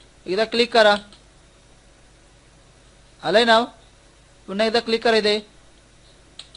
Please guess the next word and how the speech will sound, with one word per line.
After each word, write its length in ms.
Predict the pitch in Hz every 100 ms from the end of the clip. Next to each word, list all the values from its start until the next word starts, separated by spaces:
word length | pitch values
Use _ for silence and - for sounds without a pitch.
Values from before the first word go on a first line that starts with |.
| - - _ _ _ - - - _ _ _ _ _ _ _ - - - _ _ - _ _ _ 165
आलं? 200 | 190